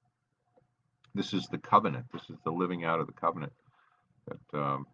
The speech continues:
was given to Abraham, uh, so long, a long time before Moses, the time of Moses, that, um,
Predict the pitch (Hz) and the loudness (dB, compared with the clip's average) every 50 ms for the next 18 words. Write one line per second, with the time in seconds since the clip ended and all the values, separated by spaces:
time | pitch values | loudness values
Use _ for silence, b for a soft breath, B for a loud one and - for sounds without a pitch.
0 | - _ - 82 76 - 92 85 80 85 80 - - - - 113 127 120 107 90 | -20 _ -16 -16 -8 -4 -2 -2 -2 -2 -6 -8 -10 -2 2 4 6 6 6 4
1 | 73 73 69 - - - _ _ _ _ _ _ _ _ _ - - - - - | 4 0 -8 -10 -12 -16 _ _ _ _ _ _ _ _ _ -10 -8 -8 -10 -12
2 | - - - - - 98 95 92 90 85 - - 85 85 87 90 95 95 90 85 | -18 -20 -14 4 4 6 6 6 2 -2 -6 -12 -6 2 4 6 8 8 8 6
3 | 78 73 71 73 73 73 73 80 85 90 95 98 95 90 82 - - 78 76 76 | 6 2 -2 -6 -8 -10 -12 -4 0 6 8 8 8 6 4 0 0 0 0 0
4 | 73 71 71 - - - 71 71 73 73 76 71 - - - _ - 73 73 73 | -2 -6 -8 -10 -8 -8 -6 -4 -2 -4 -4 -4 -6 -14 -12 _ -2 -2 -2 -2
5 | 69 71 71 73 76 73 71 - - _ _ _ _ _ _ _ _ _ _ _ | -4 -4 -4 -4 -4 -4 -8 -12 -18 _ _ _ _ _ _ _ _ _ _ _
6 | _ _ 78 76 - - - 78 73 73 71 69 67 | _ _ -6 -6 -6 -6 -4 -2 0 0 -2 -2 -6